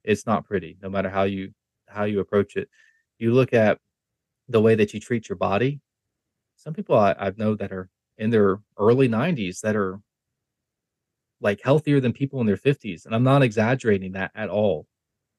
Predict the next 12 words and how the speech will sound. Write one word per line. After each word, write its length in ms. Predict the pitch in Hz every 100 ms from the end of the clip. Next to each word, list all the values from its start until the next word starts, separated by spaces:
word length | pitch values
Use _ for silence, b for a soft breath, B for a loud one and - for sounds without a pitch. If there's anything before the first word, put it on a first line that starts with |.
| _ _ _ _ 113
They're, 260 | 120 123
they're 400 | 123 120 120 120 113
up 200 | 117 143
and 80 | 104
moving 240 | 120 135
around. 300 | 113 120 135
They're 80 | 110
quick. 320 | - 147 143 -
They're, 260 | 107 104 101
they 140 | 110
seem 220 | 104 139 135
good. 220 | 135